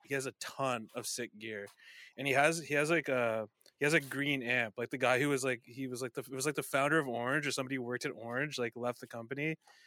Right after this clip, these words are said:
and he started making amps called Green. And the one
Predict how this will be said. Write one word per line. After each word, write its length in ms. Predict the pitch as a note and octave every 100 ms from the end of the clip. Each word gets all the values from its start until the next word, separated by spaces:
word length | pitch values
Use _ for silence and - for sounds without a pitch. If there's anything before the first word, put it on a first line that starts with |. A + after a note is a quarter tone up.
| _ _
and 100 | A#2+
he 60 | B2+
started 240 | C3+ C3
making 360 | C3+ C3 B2+ B2 -
amps 240 | A2+ B2
called 240 | - A#2+ G#2+
Green. 440 | A2 B2 C#3 G#3 - _ _ _
And 160 | C3+ C#3
the 60 | C#3+
one 460 | C3 D3+ D#3+ E3